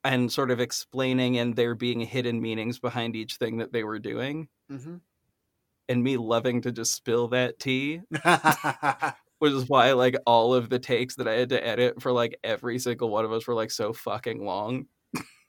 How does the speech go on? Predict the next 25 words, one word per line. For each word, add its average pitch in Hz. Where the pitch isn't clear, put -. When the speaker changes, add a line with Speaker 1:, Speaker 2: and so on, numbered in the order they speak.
Speaker 1:
Anyway, 101
but 131
that's 113
fine. -
Um, 135
and, 151
like, 143
I 151
only 160
directed 120
the 107
core 98
group. 101
I 95
didn't 104
direct 101
anyone 95
else, 98
really. 107
I 117
sort 113
of 104
just 98
trusted -
them, 110